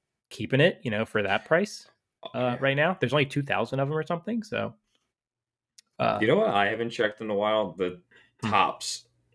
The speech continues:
Speaker 2: Pfft, the good thing I
Speaker 1: Oh.
Speaker 2: have it.
Speaker 1: Oh. No, I, uh,
Speaker 2: Terrible.
Speaker 1: I, I gave up. Oh my God, this light is so bright.
Speaker 2: Tops was so bad.
Speaker 1: Yeah.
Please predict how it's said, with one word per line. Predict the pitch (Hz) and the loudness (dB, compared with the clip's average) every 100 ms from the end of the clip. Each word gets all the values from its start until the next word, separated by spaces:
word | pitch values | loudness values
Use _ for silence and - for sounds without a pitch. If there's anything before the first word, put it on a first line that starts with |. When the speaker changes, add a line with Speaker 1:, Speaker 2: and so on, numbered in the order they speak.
| - | -16
Speaker 2:
Pfft, | - - - - _ _ | -8 -8 -8 -18 _ _
the | - | -8
good | - 110 | -4 -2
thing | 110 | -2
I | 101 | -2
Speaker 1:
Oh. | |
Speaker 2:
have | 98 95 87 | 2 2 4
it. | 90 - - _ _ _ _ _ _ - - _ - | 2 2 -2 _ _ _ _ _ _ -20 -20 _ 2
Speaker 1:
Oh. | 131 120 117 98 _ _ _ _ | 6 6 4 0 _ _ _ _
No, | 110 101 | -4 0
I, | 107 104 | 4 6
uh, | 92 | 6
Speaker 2:
Terrible. | 85 82 82 82 - - - - _ | 4 2 0 -2 -10 -20 -20 -20 _
Speaker 1:
I, | 120 120 117 120 | 2 4 4 2
I | 131 131 | 0 0
gave | 120 110 | 0 -2
up. | 87 - | -6 -10
Oh | - 107 - | -14 -16 -18
my | - | -20
God, | - 113 | -18 -18
this | - - - | -18 -18 -14
light | 110 110 107 113 | -10 -8 -6 -6
is | - | -6
so | 104 | -2
bright. | 107 - _ _ _ _ | -2 -2 _ _ _ _
Speaker 2:
Tops | - 160 - | 4 4 4
was | 208 | 0
so | - 95 82 | 2 2 2
bad. | 64 64 60 - - _ _ _ - - | -2 -8 -8 -12 -18 _ _ _ -20 -4
Speaker 1:
Yeah. | 117 104 95 | 0 0 0